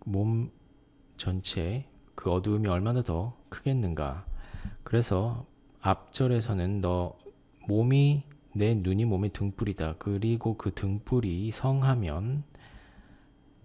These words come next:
simple 또는 simple-minded, sincere, 순수하고 솔직하면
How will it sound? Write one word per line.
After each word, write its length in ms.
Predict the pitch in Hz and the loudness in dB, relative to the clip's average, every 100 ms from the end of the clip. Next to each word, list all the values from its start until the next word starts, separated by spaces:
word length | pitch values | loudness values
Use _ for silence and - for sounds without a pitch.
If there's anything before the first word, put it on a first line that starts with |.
| - | -20
simple 560 | - - 127 120 107 73 - | -14 -2 -2 2 2 0 -2
또는 340 | 120 113 95 | -2 0 0
simple-minded, 1120 | 101 - 113 120 107 82 92 110 107 95 - 71 90 | -2 -4 -2 -2 0 0 0 -2 0 -2 -2 -6 -6
sincere, 880 | 95 - 107 - - 113 87 69 73 - 101 - - - | -6 -6 -4 -4 -2 -2 0 -4 -6 -10 -12 -16 -20 -20
순수하고 1080 | - - 120 123 - 120 101 92 76 76 92 | -20 -6 -2 -2 0 -2 0 -2 -4 -4 -4
솔직하면 1040 | - 120 - - - 113 80 85 127 | -4 -4 -6 -4 -2 0 0 0 0